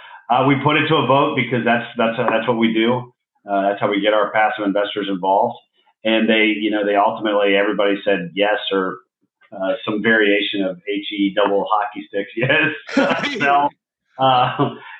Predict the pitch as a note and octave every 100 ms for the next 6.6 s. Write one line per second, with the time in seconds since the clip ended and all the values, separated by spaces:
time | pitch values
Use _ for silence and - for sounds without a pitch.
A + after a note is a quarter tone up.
0 | - C#3 C#3 C3+ C3+ C3 B2+ A#2+ A#2 D3
1 | C3+ C3+ C3 D#3 D3 D3 C#3 C#3 A#2 B2
2 | B2+ A#2+ A#2+ C#3+ - B2+ C#3 E3+ G#2 G2
3 | G#2 G#2+ A#2 A#2+ A#2+ D3+ - - D3+ B2
4 | A2+ - - _ A#3 G#3+ F3 E3 E3 E3
5 | D#3 E3+ - D3+ D3 D3 D3 D3 D#3 C#3+
6 | C3 C#3+ G3+ F#2+ G#2 C3